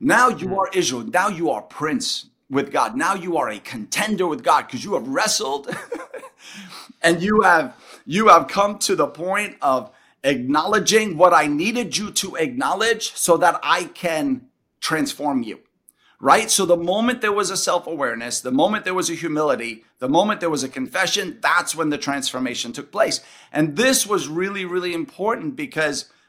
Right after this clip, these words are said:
Speaker 1: God wanted to fulfill promises from the past. And what was the
Speaker 2: Mm-hmm.
Speaker 1: promise to Abraham? "Y-,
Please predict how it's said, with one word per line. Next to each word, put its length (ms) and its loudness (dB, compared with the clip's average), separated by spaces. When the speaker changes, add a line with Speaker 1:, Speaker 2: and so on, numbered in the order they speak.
Speaker 1:
God 680 8
wanted 400 4
to 100 0
fulfill 420 -4
promises 560 -2
from 180 -2
the 80 0
past. 500 -6
And 140 2
what 160 4
was 120 0
the 80 -12
Speaker 2:
Mm-hmm. 100 -14
Speaker 1:
promise 320 0
to 220 -6
Abraham? 600 0
"Y-, 120 -20